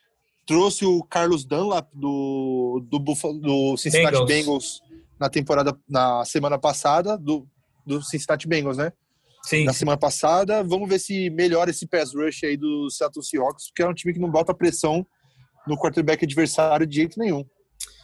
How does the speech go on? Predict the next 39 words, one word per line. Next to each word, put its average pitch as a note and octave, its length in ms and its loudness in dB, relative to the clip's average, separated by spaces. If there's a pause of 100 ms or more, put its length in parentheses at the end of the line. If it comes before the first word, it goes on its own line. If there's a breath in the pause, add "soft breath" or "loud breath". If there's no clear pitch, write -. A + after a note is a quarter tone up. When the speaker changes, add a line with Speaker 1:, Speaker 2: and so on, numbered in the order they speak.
(160 loud breath)
Speaker 2:
É F#3+ 100 -2
verdade. D#3+ 560 2 (480 loud breath)
Outro D#4 240 -4
jogo A#3+ 240 2
que G3+ 600 0 (120)
pode G3+ 200 0
ser F3+ 100 0
interessante D#3 580 0
também D3+ 560 0 (400)
é D#3 500 -2
Tennessee G#3 360 0
Titans G3+ 420 0
e A3+ 60 -2
Chicago G#3+ 400 -2
Bears. D3 640 0 (380)
Eu G#3 180 2
acho A3 160 0
que - 80 0
é G3+ 220 2
um G3 100 2
estilo G#3+ 500 2
de E3 240 0
jogo E3 280 0
que F3+ 120 -4
não E3 160 2
me F#3 120 2
agrada, C3+ 640 2
nenhum D3 200 2
dos A#3+ 160 -2
dois, D3+ 240 2
assim. C3+ 540 2
Acho A#2 180 -8
que - 80 -6
é C#3 40 -2
aquele D3+ 160 -4
jogo E3 240 -2
chato, - 580 -2
mas B2+ 500 0 (380)
efetivo. C3 720 -2